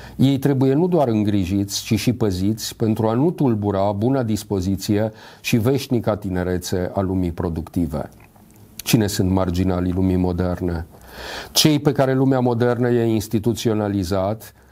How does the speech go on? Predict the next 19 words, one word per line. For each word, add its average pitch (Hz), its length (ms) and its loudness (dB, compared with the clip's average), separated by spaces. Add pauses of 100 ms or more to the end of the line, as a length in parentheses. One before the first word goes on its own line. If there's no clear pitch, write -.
(140)
cei 123 260 2
care 113 260 0
rezistă 113 800 0
cel 147 280 0
mai 135 280 2
adesea 123 440 -2
prin 113 280 0
carnea 117 480 0
lor, 120 340 0 (320)
asemeni 117 480 0
copiilor, 110 720 0
bătrânilor 107 680 0
fără 107 240 -2
vârstă, 104 560 -2
bolnavilor 107 640 0
incurabilor, 104 800 -2
persoanelor 104 720 -2
cu 101 180 -4
handicap, 98 640 -2